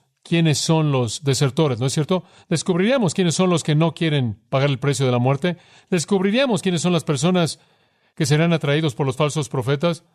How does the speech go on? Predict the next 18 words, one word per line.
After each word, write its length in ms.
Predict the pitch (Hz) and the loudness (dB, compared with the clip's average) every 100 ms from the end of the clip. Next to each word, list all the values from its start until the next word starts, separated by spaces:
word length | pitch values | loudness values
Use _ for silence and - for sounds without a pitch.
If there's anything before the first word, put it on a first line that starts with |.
| _ _ | _ _
Veríamos 520 | 160 214 247 170 156 | 0 0 0 0 0
a 60 | 147 | 0
los 200 | 143 - | -2 -2
que 100 | 151 | -2
amaron 460 | 135 160 165 151 | 2 2 2 -2
su 300 | - 151 139 | -2 -2 0
impiedad 560 | 123 131 127 135 151 143 | 0 -2 0 2 2 0
más 220 | 139 151 | 0 0
de 80 | 143 | -2
lo 100 | 123 | -2
que 80 | 127 | -2
amaron 240 | 139 131 | 0 0
a 60 | 123 | 0
Dios. 220 | 147 156 | 0 0
Digo, 280 | 170 143 - _ _ - | 0 -2 -4 _ _ -4
todo 180 | 233 | -2
será 260 | 175 156 170 | 0 0 0
claro. 380 | 185 208 127 | 0 -2 -2